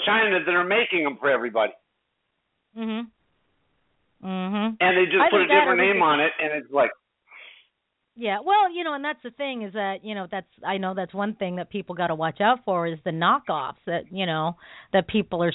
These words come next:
Speaker 2: selling for, like, fifteen hundred bucks, but they were made in, in China or Pakistan or something like that, and just enough is different on each, um, on each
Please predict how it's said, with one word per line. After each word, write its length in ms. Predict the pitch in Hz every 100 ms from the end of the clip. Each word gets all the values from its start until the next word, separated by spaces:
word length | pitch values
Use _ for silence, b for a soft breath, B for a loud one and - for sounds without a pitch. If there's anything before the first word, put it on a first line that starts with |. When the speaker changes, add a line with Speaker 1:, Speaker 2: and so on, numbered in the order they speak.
| -
Speaker 2:
selling 520 | 185 170 165 165 165
for, 100 | -
like, 220 | 170 165 -
fifteen 280 | 196 190
hundred 280 | 170 180 165
bucks, 280 | 175 160 165 -
but 120 | 175
they 120 | 185
were 160 | 170 165
made 280 | 165 165 165
in, 180 | 160 160 B B B B
in 140 | 180 170
China 400 | 190 180 170 170
or 160 | 170 165
Pakistan 840 | - 170 156 190 - - 170 165 165
or 80 | -
something 320 | 175 160 165
like 240 | 165 160 165
that, 320 | 160 165 170
and 220 | 156 156 - B B -
just 400 | 165 233 233 -
enough 320 | 220 202 202 -
is 120 | 170 -
different 400 | 190 - 196 -
on 160 | 175
each, 220 | 175 175 - - - _ _ _ _ _ _
um, 260 | - 175 160
on 160 | 185 180
each 180 | 180